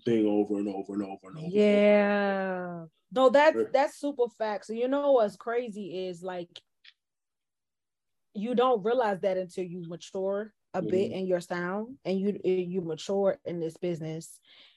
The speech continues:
Speaker 1: Mm-hmm.
Speaker 2: And you know what I mean? And even now with, like, social media, like, to me, like, everybody sound the same. So it's not, it's not a
Speaker 1: Yeah.
Speaker 2: lot that's, like, really changing people's thoughts about music. And that's cool. But,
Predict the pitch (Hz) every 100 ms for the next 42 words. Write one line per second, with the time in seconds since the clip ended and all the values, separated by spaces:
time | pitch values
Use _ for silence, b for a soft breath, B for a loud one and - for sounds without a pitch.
0 | _ 131 185 175 165 160 160 - - 214
1 | 202 180 180 180 180 185 247 269 185 196
2 | 208 175 170 160 151 180 190 156 165 214
3 | 160 156 147 _ _ - 185 165 202 180
4 | 160 - - 208 190 160 151 147 147 151
5 | - - - 160 165 180 202 202 - 247
6 | 269 240 208 190 202 - 185 175 180 170
7 | 170 _ _ _ _ _ _ 160 170 214
8 | 208 170 - 202 202 185 180 190 180 175
9 | - 180 170 - 170 156 151 175 160 170
10 | 269 349 - 269 285 269 180 196 165